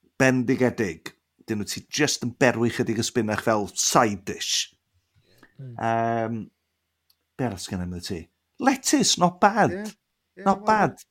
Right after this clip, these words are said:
Speaker 3: wel, ma-, ti'n gwbod, ti, ti 'di crybwyll y pethau yma, ma' nhw gyd yn, yy, yn bethau sy'n tyfu yn dda. Ma', ma', ma' sweet potatoes, fi'n meddwl, yn, yn, yn, yn, yn dod o'r fath o,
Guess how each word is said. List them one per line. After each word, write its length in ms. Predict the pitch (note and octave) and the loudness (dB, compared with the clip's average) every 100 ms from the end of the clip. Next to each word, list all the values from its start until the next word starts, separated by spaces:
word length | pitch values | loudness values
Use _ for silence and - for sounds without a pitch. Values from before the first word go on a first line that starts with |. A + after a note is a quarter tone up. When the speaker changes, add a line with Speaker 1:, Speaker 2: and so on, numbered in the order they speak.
| _ | _
Speaker 3:
wel, 160 | B3 B3 | -4 -2
ma-, 140 | C4 | -2
ti'n 160 | - - | -6 -4
gwbod, 240 | A#3 F#3+ | -2 -2
ti, 120 | A#3 | -4
ti 180 | - A3+ | -10 -10
'di 100 | A3 | -8
crybwyll 400 | - B3 A#3 G3+ | 0 0 2 0
y 80 | F3+ | -2
pethau 320 | G3 F#3+ F#3+ | -2 -4 -4
yma, 140 | C3 | -6
ma' 120 | C3+ D3+ | -6 -8
nhw 80 | |
gyd 300 | D3 F#3+ D#3 | -10 -10 -8
yn, 160 | D3 C#3+ | -8 -4
yy, 160 | C#3 C3 | -4 -6
yn 120 | C3 | -8
bethau 240 | C3+ C3+ B2 | -10 -12 -14
sy'n 160 | C3+ | _
tyfu 300 | - D3+ B2+ B2 A#2+ _ _ _ _ - | -10 -10 -8 -12 -14 _ _ _ _ -18
yn 100 | A#2+ | -12
dda. 140 | B2+ | -10
Ma', 200 | A#2 B2+ | -6 -6
ma', 240 | - C#3 A#2 | -6 -8 -10
ma' 180 | - D3 | -12 -12
sweet 240 | - A#3+ | -10 -10
potatoes, 480 | - - D3+ C#3 A#2+ | -8 -6 -6 -6 -8
fi'n 120 | C3 | -6
meddwl, 320 | F3 D3+ A#2 | -4 -2 -4
yn, 180 | G#2+ G#2+ - _ _ _ | -6 -8 -16 _ _ _
yn, 160 | B2+ A#2 | -20 -20
yn, 160 | B2+ A#2+ _ | -20 -20 _
yn, 160 | C3 B2 _ | -20 -20 _
yn 160 | B2+ | -20
dod 300 | C3 D3 C#3 | -14 -12 -10
o'r 260 | C#3 C#3 C3 | -8 -8 -8
fath 260 | D3 C3 | -12 -14
o, 140 | C#3+ | -12